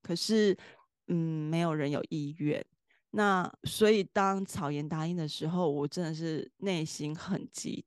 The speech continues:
动。那草颜，你是第一次公开聊这件事吗？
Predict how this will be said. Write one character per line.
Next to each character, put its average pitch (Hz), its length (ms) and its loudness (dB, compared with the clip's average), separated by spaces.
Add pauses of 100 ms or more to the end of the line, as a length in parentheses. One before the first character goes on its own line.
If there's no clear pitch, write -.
动。 - 240 0 (640)
那 175 440 4 (680)
草 151 240 2
颜， 147 380 2
你 147 100 -2
是 160 160 0
第 185 200 4
一 170 40 4
次 185 180 -2
公 165 260 0
开 160 240 -2
聊 - 180 -4
这 - 160 -2
件 156 160 2
事 143 300 0
吗？ - 280 -8